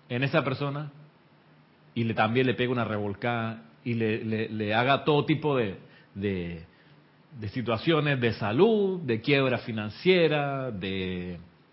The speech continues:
crisis familiar. La, la, la persona aquí que me escribió me contó de una persona que ya conocía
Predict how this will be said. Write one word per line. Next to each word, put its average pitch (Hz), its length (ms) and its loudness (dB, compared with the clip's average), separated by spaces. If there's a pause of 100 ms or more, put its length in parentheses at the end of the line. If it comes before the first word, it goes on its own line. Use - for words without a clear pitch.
(560)
crisis 135 360 0
familiar. 135 920 6 (640)
La, 127 300 0 (100)
la, 120 240 0
la 120 160 -2
persona 131 280 -2
aquí 190 140 -2
que 185 120 0
me 160 80 0
escribió 147 480 0
me 143 240 -4
contó 135 580 -4 (220)
de 120 60 -2
una 127 140 2
persona 120 320 -4
que 110 100 -6
ya 117 120 -2
conocía 120 520 -6